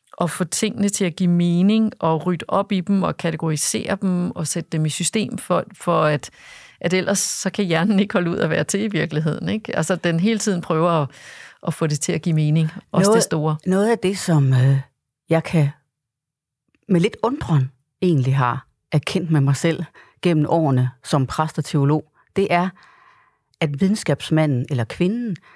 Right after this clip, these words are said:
Speaker 2: næsten er blevet sådan en modstander i mit univers. Fordi, og det ved du selvfølgelig, at vi lever i en epoke, hvor der er blevet sat meget kraftig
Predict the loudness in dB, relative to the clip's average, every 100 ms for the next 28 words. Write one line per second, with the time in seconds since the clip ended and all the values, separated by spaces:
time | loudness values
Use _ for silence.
0 | -4 -2 0 -2 -2 0 0 0 2 4
1 | 4 4 2 0 -4 -4 -12 _ _ _
2 | _ _ _ 0 2 4 2 2 2 2
3 | -2 -4 -14 -20 _ _ -20 -20 -20 -20
4 | _ _ _ -2 0 0 -4 -2 0 2
5 | 2 -2 -6 -2 0 0 -2 0 0 2
6 | 2 2 2 2 0 0 -2 0 0 0
7 | 0 0 0 0 -2 0 0 -2 0 2
8 | 2 0 -2 -2 -2 -2 -2